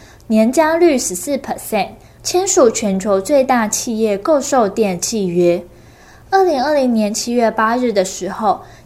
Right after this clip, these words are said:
台积电向离岸风电龙头丹麦沃讯能源大举购买离岸风电，承购未来二十年沃旭在大彰化西南第二阶段和西北离岸风场。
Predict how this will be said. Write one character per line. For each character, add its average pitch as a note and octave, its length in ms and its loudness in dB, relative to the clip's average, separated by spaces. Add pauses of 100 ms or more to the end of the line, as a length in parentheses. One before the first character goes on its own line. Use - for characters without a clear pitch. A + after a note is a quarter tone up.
(120)
台 A#3+ 180 0
积 E4 220 4
电 F4 260 6
向 C#4 320 2
离 A3 200 2
岸 D4+ 220 -2
风 A#3+ 300 2
电 A#3 240 2
龙 F#3 240 0
头 F#3+ 320 0
丹 C#4 240 0
麦 E4 300 4
沃 A#3+ 260 4
讯 G#3+ 320 -2
能 F3+ 280 0
源 E3+ 280 0 (380)
大 G#4+ 220 0
举 B3+ 200 2
购 C#4 240 6
买 G#3+ 240 0
离 F3+ 220 0
岸 G3 240 -4
风 F#3+ 260 -2
电， G3+ 300 -4 (300)
承 G#3 240 -4
购 C#4+ 220 2
未 D4 200 2
来 A3 200 -2
二 D#4 180 0
十 C#4+ 220 -6
年 G3+ 300 -4
沃 G#3+ 220 0
旭 - 420 -4 (400)
在 F#4 220 6
大 F4 240 2
彰 D4+ 260 0
化 D4+ 240 -2
西 B3+ 280 -4
南 G#3 280 -2
第 C#4 180 0
二 C4 180 2
阶 G#3+ 260 -4
段 G#3 260 -4
和 F#3+ 240 -6
西 D#4+ 240 0
北 C4+ 200 2
离 F#3+ 180 -2
岸 G#3 240 -4
风 G3+ 260 -6
场。 - 360 -10